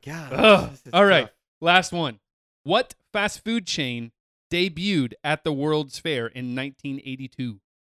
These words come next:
Speaker 1: I feel like I've spent enough time in Sweet Pea's, uh,
Speaker 2: Mm.
Speaker 1: South Knoxville
Speaker 2: Mm.
Speaker 1: location,
Speaker 2: Mm.
Speaker 1: like, ad-, admiring all their, all their Knoxville World's Fair stuff,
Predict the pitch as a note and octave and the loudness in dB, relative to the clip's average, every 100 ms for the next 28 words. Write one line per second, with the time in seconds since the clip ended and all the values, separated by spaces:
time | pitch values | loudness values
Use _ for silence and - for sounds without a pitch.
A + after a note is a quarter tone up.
0 | _ _ _ - C#3 G#3+ B3+ B3 F3 C#3 | _ _ _ -10 -8 -6 -4 -4 -8 -10
1 | - A#2+ C3 C3+ C3+ - D3 C3 A2+ A2 | -14 -8 -6 -6 -10 -14 -12 -10 -10 -10
2 | B2 - A#2 A2 A2+ A#2 - - A2+ G#2+ | -14 -14 -14 -12 -12 -14 -18 -18 -14 -12
3 | G2+ G2 G2 G2 _ _ _ - - A#2+ | -12 -14 -16 -20 _ _ _ -18 -12 -10
4 | B2 - C3+ B2+ B2 B2 A#2 - - _ | -10 -12 -12 -10 -10 -12 -16 -20 -20 _
5 | - G#2+ F#2+ F#2+ F2 F2 F#2 C3 B2 A#2 | -14 -10 -10 -10 -12 -14 -10 -6 -4 -6
6 | A#2+ A#2 C3+ C#3+ D3 C#3+ D#3+ D3+ C#3+ E3 | -8 -6 -4 0 0 2 2 2 2 -2
7 | D#3 C3 A2+ B2+ B2+ B2+ C#3 C#3 C3+ D3 | -2 -6 -8 -8 -8 -6 -6 -2 0 2
8 | D3+ D3 C#3+ B2+ C3+ C3 C3 B2 B2 - | 0 -2 -6 -4 -4 -4 -4 -4 -6 -8
9 | B2+ B2+ A#2+ A2 A2 A#2+ D3+ B2 A#2+ A#2+ | -8 -6 -8 -10 -10 -10 -10 -8 -8 -8
10 | B2 A#2+ - C3+ | -8 -10 -8 -12